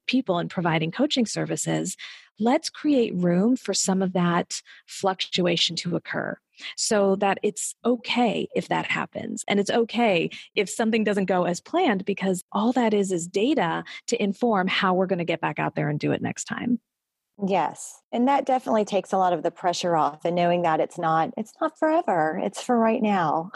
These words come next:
Speaker 2: <laughs> Just
Speaker 1: Exactly.
Speaker 2: trying to figure out right now what's happening.
Speaker 1: Exactly. And I'm gonna be perfectly honest with you. When I think back to some of my very first clients, like, I was still in my coach training program. I'd maybe been coaching for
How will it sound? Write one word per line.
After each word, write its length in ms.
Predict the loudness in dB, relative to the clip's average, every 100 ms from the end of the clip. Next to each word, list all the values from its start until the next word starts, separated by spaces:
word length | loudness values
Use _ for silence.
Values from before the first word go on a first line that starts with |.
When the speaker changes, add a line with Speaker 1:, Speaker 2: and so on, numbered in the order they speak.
| -4
Speaker 2:
<laughs> 0 | -4 -2
Just 120 | -4 -2
Speaker 1:
Exactly. 440 | 0 0 2 0 0 0
Speaker 2:
trying 140 | 2
to 100 | 0
figure 360 | 0 0 2 4
out 300 | 2 2 2
right 300 | 2 2 2
now 320 | 2 2 2
what's 220 | 0 0
happening. 600 | 0 2 0 0 0 0 -2 _ _
Speaker 1:
Exactly. 520 | -4 -2 -2 0 0 0
And 120 | 2
I'm 140 | 0 2
gonna 120 | 2
be 120 | 0
perfectly 440 | 2 0 2 0 0
honest 320 | 0 -2 -2
with 140 | 0
you. 240 | 2 2 0 -6 -10 -2
When 180 | 2
I 160 | 4 2
think 280 | 2 2 2
back 340 | 2 0 -2
to 260 | -2 0 0
some 420 | 2 2 4 2
of 200 | 0 2
my 240 | 2 2
very 640 | 0 -2 -2 2 2 2 0
first 360 | 0 -2 -2
clients, 480 | -4 -2 0 -2 -2
like, 140 | -4 0
I 140 | 0
was 160 | 0 0
still 280 | 2 2 4
in 60 |
my 140 | 2 2
coach 240 | 0 0
training 300 | 0 0 0
program. 520 | 0 2 2 4 2 -2 -10 -20 _
I'd 200 | 0 2
maybe 260 | 2 2 2
been 160 | 0
coaching 380 | -2 -2 -2 -2
for 340 | -2 2 2